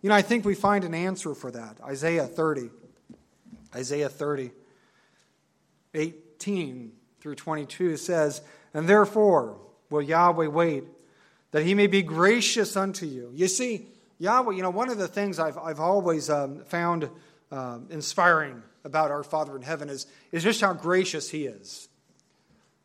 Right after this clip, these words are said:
One of my favorite passages is Psalms one oh three. And we see there in Psalms one oh three that,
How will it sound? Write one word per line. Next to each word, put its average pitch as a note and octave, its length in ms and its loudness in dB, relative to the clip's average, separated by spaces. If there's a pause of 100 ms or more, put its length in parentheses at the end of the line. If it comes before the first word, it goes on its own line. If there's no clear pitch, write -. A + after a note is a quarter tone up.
One D#3 120 -6
of F3 60 -4
my E3 120 -4
favorite E3 400 -4
passages D3+ 540 -6
is B2+ 120 -8
Psalms D3 440 -6
one C#3+ 200 -12
oh C#3 80 -8
three. B2+ 420 -12 (760)
And D#3+ 80 -4
we F3+ 80 2
see A#3 240 0
there G#3 240 2
in F3+ 160 -6
Psalms G3 400 -4
one F#3+ 140 -4
oh F3+ 80 -2
three F#3+ 320 -4
that, E3 260 -4